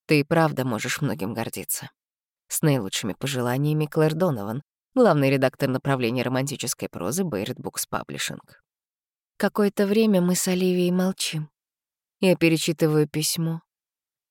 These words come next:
И ещё раз. Очень серьёзно. Очень спокойно. Мою книгу отвергли. Мою мечту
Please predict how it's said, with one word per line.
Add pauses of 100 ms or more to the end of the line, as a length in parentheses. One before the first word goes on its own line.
И
ещё
раз. (680)
Очень
серьёзно. (760)
Очень
спокойно. (840)
Мою
книгу
отвергли. (840)
Мою
мечту